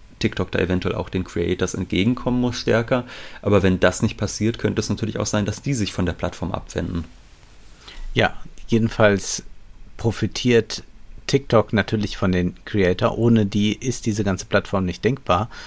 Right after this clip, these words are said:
Speaker 2: Und, äh, dass diese jetzt noch schlechter bezahlt werden als sonst im digitalen Kapitalismus, ist schon ganz erstaunlich. Und offenbar durchschauen aber viele das Spiel gar nicht und haben das gar nicht verstanden, wie das eigentlich ist, wenn man einen
Speaker 1: Naja.
Speaker 2: festen Topf hat, aus dem alle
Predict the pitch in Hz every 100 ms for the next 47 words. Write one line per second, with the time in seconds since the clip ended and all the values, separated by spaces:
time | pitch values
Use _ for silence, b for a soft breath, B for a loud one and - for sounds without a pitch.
0 | B B 113 98 92 - 113 90 101 -
1 | 120 117 113 101 85 - - 104 101 139
2 | - 127 101 104 98 - 101 107 113 101
3 | 98 92 101 - 147 - - 107 98 92
4 | 101 95 95 98 - 92 90 90 - 110
5 | - B B - 123 - 113 98 113 107
6 | 92 - 113 143 113 104 107 - 107 98
7 | 98 - 151 139 110 - 117 101 90 -
8 | - 147 151 117 92 87 104 - 104 98
9 | 104 98 - 95 - 98 - 113 104 98
10 | 95 87 - 95 101 - 117 - B B
11 | B - 107 104 104 98 98 95 113 113
12 | 113 - 101 - 131 - 104 104 - 101
13 | - 107 110 - 110 113 104